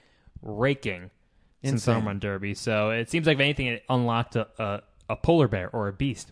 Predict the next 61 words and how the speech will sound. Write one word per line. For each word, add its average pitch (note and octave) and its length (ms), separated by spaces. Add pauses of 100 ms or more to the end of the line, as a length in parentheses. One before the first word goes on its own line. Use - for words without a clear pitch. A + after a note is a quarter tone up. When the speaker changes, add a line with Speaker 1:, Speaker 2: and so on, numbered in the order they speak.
Speaker 1:
within A2+ 260
him. F2+ 180
Speaker 2:
Wow, G#3 680
you D#3 120
think D#3 160
they, D3 220
they, D3+ 100
you D3+ 60
think D#3+ 140
they C#3+ 120
ripped C#3+ 160
the C3+ 80
little B2+ 420 (300)
polar C3+ 240
bear C#3 120
out? D3 140
We D3+ 60
gotta A#3+ 140
get G#3 160
po-, - 100
we F#3 100
gotta B3+ 120
get A#3+ 120
polar G3 180
bear F#3+ 120
Pete G3 220
drinking F#3 280
a, D3+ 180
a, C#3 360
an - 80
ice F3 220
cold F#3+ 340
bottled E3 420
Coca-Cola. F#3+ 800
What E3 140
are D4 40
we A#3 120
doing? F3 520
Speaker 1:
I E3 160
know. A3+ 240
Well, E3+ 300
they E3 120
do A#3+ 140
have G#4 100
the E4 80
Coca-Cola G#3+ 480
corner F#3+ 480
at, G#2+ 200
uh, G#2+ 300
at A#2+ 160
Citi B2+ 220
Field. E3 220
So C3 60
I - 60
don't C3+ 100
know D3+ 100
why. C3 680
Why E3 240
is F#3+ 120
that G3 140
not F3 240